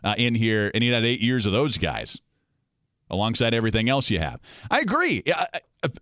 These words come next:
preferably, you'd like to have Drew play the two, play a little defense, play the off-guard spot, and have a true facilitator at the one.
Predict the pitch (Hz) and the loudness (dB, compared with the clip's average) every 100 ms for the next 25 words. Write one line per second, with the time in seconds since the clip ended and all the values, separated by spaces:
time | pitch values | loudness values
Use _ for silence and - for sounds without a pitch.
0 | 139 165 165 277 320 190 190 170 190 262 | -4 -2 0 0 0 2 2 2 2 2
1 | 185 185 143 170 214 202 180 120 - 254 | 0 0 0 -2 0 0 0 0 0 0
2 | - - _ - 170 185 175 147 208 190 | -2 -8 _ -2 0 2 2 2 0 2
3 | 202 - - 165 139 135 214 - 190 180 | 0 0 2 2 4 4 2 2 0 0
4 | - - 180 147 139 170 147 - 170 - | 0 2 2 2 2 2 0 0 0 0
5 | 123 - 190 208 156 135 123 131 _ _ | -2 0 2 2 2 2 0 -2 _ _
6 | _ - 143 - 123 143 185 87 | _ -4 -2 0 -2 0 0 -2